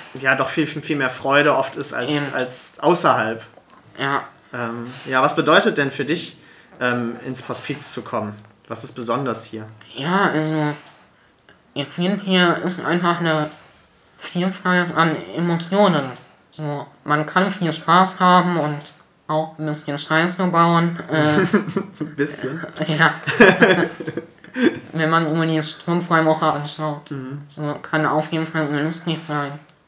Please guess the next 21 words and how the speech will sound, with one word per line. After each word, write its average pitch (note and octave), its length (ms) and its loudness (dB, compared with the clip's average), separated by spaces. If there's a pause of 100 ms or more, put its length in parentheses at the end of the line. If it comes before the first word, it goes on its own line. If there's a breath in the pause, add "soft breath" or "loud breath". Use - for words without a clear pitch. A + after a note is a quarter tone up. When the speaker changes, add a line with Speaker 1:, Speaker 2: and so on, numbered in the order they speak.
Speaker 2:
Ähm, C#3 140 -8 (300)
man C#3+ 200 -2
kann F#3 200 2
sich E3 220 0 (180)
miteinander D#3+ 600 2
austauschen, F3 1080 0 (100)
so, D3+ 280 -8 (120)
es C#3+ 180 -6
gibt F3+ 220 -2
jetzt E3+ 240 -2
nicht F3+ 300 -2 (100)
überall D#3+ 420 4
auf D#3 220 -2
der D#3+ 120 -8
Straße D#3 680 -6
jemand, D3 360 -12 (220)
der D3+ 140 0
in D3 140 0
deiner D3+ 260 4
Situation D#3 680 -2
steckt. - 720 -4